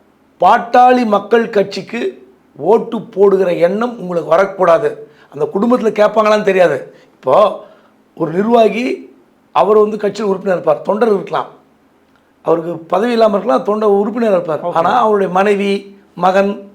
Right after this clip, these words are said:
Speaker 1: மகள், மாமன், மச்சான், அப்பாலாம் வந்து ஓட்டு போடாம இருக்க மாட்டாங்க. ஏன்னா பணம் விளையாட போகிறது.
Speaker 2: ம்ஹும்.
Speaker 1: அப்போ யோசித்து பாருங்க. ஆனா ஏன் அது, இந்த உத்தரவு, ரகசிய உத்தரவு ஏன்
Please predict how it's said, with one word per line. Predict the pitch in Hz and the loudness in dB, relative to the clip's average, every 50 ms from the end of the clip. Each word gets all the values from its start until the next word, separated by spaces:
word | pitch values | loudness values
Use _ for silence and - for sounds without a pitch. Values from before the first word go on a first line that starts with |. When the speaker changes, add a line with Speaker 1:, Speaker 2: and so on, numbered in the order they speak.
| _ 180 | _ -2
Speaker 1:
மகள், | 180 180 190 196 196 202 196 - - - - _ _ _ _ _ _ | 0 2 4 2 2 2 0 -4 -12 -18 -20 _ _ _ _ _ _
மாமன், | - 185 185 196 202 202 196 196 196 196 190 | -4 -2 0 0 0 -2 -2 -4 -6 -4 -4
மச்சான், | 185 180 - - 208 202 190 185 | -4 -4 -2 -2 -2 0 0 -2
அப்பாலாம் | 190 - 196 202 196 202 202 202 196 | -2 0 0 2 2 4 2 2 0
வந்து | 196 202 208 202 196 | -2 -2 -2 2 2
ஓட்டு | 226 - - 180 | 0 0 2 0
போடாம | 214 208 196 190 | 0 0 0 0
இருக்க | 180 170 170 | -4 -4 -6
மாட்டாங்க. | 170 151 156 151 - - - _ _ _ _ _ 208 | -8 -8 -8 -12 -12 -16 -20 _ _ _ _ _ -8
ஏன்னா | - 202 180 - - - - _ _ _ _ _ _ _ - | -4 -4 -4 -4 -4 -12 -20 _ _ _ _ _ _ _ -4
பணம் | 180 185 214 214 196 | -2 -2 -2 -2 -2
விளையாட | 185 190 190 180 175 175 - - | 0 2 2 2 2 0 0 -2
போகிறது. | - 139 - 415 - - - - - _ - 139 | -2 0 0 -2 -2 -4 -6 -16 -20 _ -20 -20
Speaker 2:
ம்ஹும். | 143 139 139 135 127 - - - 170 - | -18 -18 -20 -20 -20 -20 -8 -6 -6 -6
Speaker 1:
அப்போ | - - 160 165 196 269 - - - - - _ _ 226 | -4 -2 -2 2 2 2 0 -2 -10 -20 -20 _ _ 0
யோசித்து | 247 254 247 - 214 - 202 | 0 0 0 -4 -4 -2 0
பாருங்க. | 180 165 147 151 175 233 254 - - - _ _ _ _ _ | 0 0 -2 -4 -6 -6 -8 -10 -16 -20 _ _ _ _ _
ஆனா | 202 196 196 190 208 262 | 0 0 0 2 4 4
ஏன் | 294 294 277 | 4 4 4
அது, | 254 240 233 226 214 214 208 | 2 2 2 2 2 2 0
இந்த | 202 202 196 190 214 | 0 0 0 0 0
உத்தரவு, | 208 - 269 262 240 208 208 | 0 2 2 4 4 4 2
ரகசிய | 214 226 226 226 254 247 214 196 | 2 2 0 0 0 0 0 0
உத்தரவு | 202 208 202 220 247 220 196 214 | 0 0 0 0 0 2 0 0
ஏன் | 214 | 0